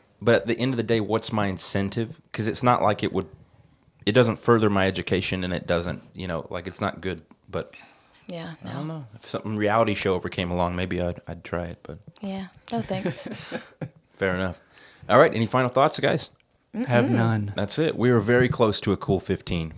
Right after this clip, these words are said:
Speaker 1: but, uh, that's all right, uh, as long as we're under twenty, <laughs> right?
Speaker 2: Good job, everyone.
Speaker 1: Excellent work. Excellent
Speaker 2: Efficient.
Speaker 1: work.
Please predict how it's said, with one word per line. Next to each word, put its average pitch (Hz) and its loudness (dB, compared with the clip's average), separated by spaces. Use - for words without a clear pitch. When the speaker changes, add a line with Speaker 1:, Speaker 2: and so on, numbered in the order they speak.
Speaker 1:
but, 87 0
uh, 85 -2
that's 92 -6
all 95 0
right, 92 0
uh, 87 -6
as - -10
long 90 -6
as - -12
we're 78 -2
under 87 -4
twenty, - -4
<laughs> - -8
right? - -6
Speaker 2:
Good 277 8
job, 254 6
everyone. 208 6
Speaker 1:
Excellent 107 0
work. 82 -4
Excellent - 0
Speaker 2:
Efficient. 226 6
Speaker 1:
work. - -20